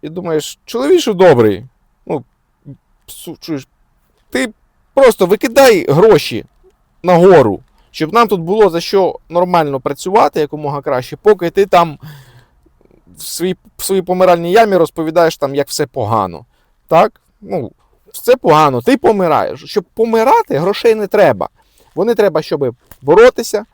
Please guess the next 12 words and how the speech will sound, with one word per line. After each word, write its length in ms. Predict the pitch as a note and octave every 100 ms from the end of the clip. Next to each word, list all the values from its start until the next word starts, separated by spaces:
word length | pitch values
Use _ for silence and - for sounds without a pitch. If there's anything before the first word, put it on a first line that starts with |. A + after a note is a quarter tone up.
| _ _ -
перемагати, 800 | E3 D#3 D3 D3+ G#3 A#3 G3 - _ C#3
домінувати, 840 | D3 D3+ C3+ C#3 E3 G#3 - G3 _ _ -
панувати. 840 | E3 C3 A2+ A#2+ F#3+ G#3+ G3 F#3+ _ _ _ _ _
Так? 320 | E3 G3 - _ _
Зокрема, 400 | A#2+ A#2 C3 F3
у 100 | D3+
нашій 400 | A#2 D#3+ - - _ _
переможній 720 | C#3+ C3 C3 C#3+ D3 F3 G3 _ _ _ _ _ _
Україні. 680 | C#3+ C3 F3 F#3 C3+ G2+ - _ _
Ну, 80 | _
то 120 | -
підтримай. 840 | G4+ F4+ - C4+ B3 F3+ B2+ F#2+